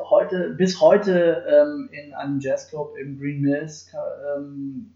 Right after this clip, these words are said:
statt. Da macht das, äh, immer noch Mark Kelly Smith, oft unterstützt von, von anderen Moderierenden. Aber ja, es, es gibt eine enge, äh, Ver-, Verwandtschaft zum, zum Jazz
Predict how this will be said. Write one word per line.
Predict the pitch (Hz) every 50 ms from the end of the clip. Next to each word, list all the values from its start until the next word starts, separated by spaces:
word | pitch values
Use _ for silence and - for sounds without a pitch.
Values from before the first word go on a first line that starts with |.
| _ _
statt. | - - - - 147 185 220 208 - - -
Da | - 139 143
macht | 147 151 160 156 - - - -
das, | - 143 139 - - - -
äh, | - - - - - -
immer | 175 175 180
noch | 165 151 143 139
Mark | 139 131 127 -
Kelly | 139 131 131
Smith, | 135 - 156 165 180 175 - -
oft | 135 135 135 - -
unterstützt | 110 123 131 127 147 - 156 156 - - _
von, | - 131 127 120 123 131 -
von | - 120
anderen | - 160 156 156 156 151 147 147 147 147
Moderierenden. | 139 147 143 151 160 170 175 170 160 160 160 156 - - _ _ _ _ _ _ _ _ _ _ _ _ _ _ _ _ _ _ _ _ _ _ _ _
Aber | 147 147 151 160
ja, | 156 156 127 117 - 143
es, | 139 - -
es | - - - -
gibt | - 185 185 180
eine | 170 165
enge, | - 175 170 170 165 160 156 151 151 147 147
äh, | - - 143 139 135 131 131 131 131 131 131 160 - - -
Ver-, | 285 269 - - - _
Verwandtschaft | 143 135 135 151 180 180 165 165 156 156 151 - -
zum, | - 143 143 143 139 139 135 135 120 - -
zum | - 135 135 135 131
Jazz | 131 131 143 170 185 185 - - - _ _